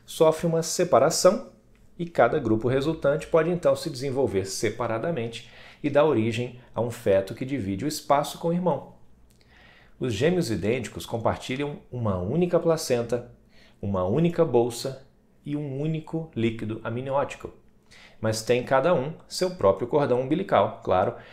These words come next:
que é de onde recebem os nutrientes que precisam para se desenvolverem no útero da mãe. Eles são clones naturais.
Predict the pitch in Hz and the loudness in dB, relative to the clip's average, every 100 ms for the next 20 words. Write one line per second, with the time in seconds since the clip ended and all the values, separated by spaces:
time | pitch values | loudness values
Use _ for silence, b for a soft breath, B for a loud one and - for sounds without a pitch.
0 | B B 135 123 101 107 131 135 98 92 | B B -4 0 0 0 -4 -2 -2 0
1 | 107 95 104 151 131 117 - - 170 170 | -4 -2 -4 -4 -4 -4 -6 -8 -4 -4
2 | - 107 120 120 117 - 95 90 98 143 | -2 -2 -2 -2 -4 -4 -8 -6 -4 -2
3 | 135 113 117 131 - - 147 107 98 104 | 0 0 0 -4 -14 -12 -4 -4 -2 -2
4 | 107 120 82 - - _ _ _ _ b | 0 -2 -4 -8 -18 _ _ _ _ b
5 | b b b 143 156 - 143 165 - 101 | b b b -4 -2 -2 0 0 -2 -2
6 | 110 95 85 73 85 - - - - | -2 -4 -6 -10 -10 -12 -12 -16 -16